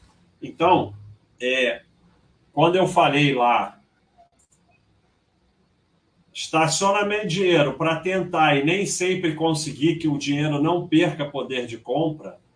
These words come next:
quanto maior a inflação, menor a chance disso acontecer.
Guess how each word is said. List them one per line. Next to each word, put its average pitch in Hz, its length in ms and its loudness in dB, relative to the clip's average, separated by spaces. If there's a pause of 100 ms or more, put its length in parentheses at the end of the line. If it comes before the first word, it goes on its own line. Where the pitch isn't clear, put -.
(1700)
quanto 277 540 4
maior 180 560 6
a 160 120 0
inflação, 170 960 -4 (300)
menor 165 680 0
a 165 120 -2
chance 147 500 -6
disso 143 320 -12
acontecer. 127 680 -18